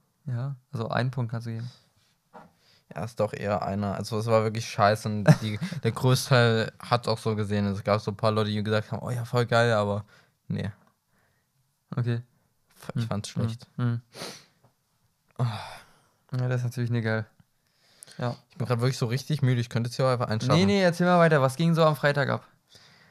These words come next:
Speaker 2: Am Freitag war,
Speaker 1: Friday.
Speaker 2: äh, Tag der offenen Tür in unserer Schule.
Speaker 1: Jetzt bin ich auch schon müde. Knecht. Ja? Na, was?
Speaker 2: Ähm.
Speaker 1: Hast du mitgeholfen oder was?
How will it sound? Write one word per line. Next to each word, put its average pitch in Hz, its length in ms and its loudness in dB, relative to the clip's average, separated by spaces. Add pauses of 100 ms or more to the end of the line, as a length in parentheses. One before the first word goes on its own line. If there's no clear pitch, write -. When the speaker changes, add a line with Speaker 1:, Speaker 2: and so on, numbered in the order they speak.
(340)
Speaker 2:
Am 123 260 6
Freitag 139 880 4
war, 135 800 6
Speaker 1:
Friday. 147 640 -12 (460)
Speaker 2:
äh, 123 40 4
Tag 147 300 2
der 170 80 6
offenen 139 200 2
Tür 175 280 0
in 120 100 -2
unserer 117 220 -4
Schule. 139 340 -4 (720)
Speaker 1:
Jetzt - 1500 -8
bin 131 100 -6
ich - 60 -8
auch - 60 -10
schon 139 180 -4
müde. 113 220 -8 (200)
Knecht. - 460 -12 (200)
Ja? 131 260 -4 (400)
Na, 123 160 2
was? 135 80 6
Speaker 2:
Ähm. 127 400 6
Speaker 1:
Hast 120 140 2
du 139 40 2
mitgeholfen 131 420 2
oder 123 120 2
was? 120 180 -2